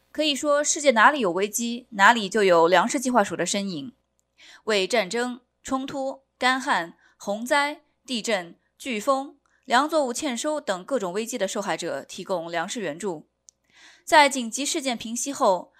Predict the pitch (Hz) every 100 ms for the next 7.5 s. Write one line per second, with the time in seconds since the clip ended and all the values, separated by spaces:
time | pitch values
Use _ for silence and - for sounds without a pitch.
0 | _ _ - 330 269 240 220 285 254 247
1 | 214 190 180 180 _ _ - 202 202 196
2 | 233 240 208 226 190 - - 269 269 226
3 | 190 - 233 - 269 - 202 165 - 294
4 | 285 156 147 - 156 160 208 202 190 156
5 | - _ _ _ _ _ _ _ _ _
6 | _ _ _ _ _ - 277 269 349 254
7 | - 190 190 151 -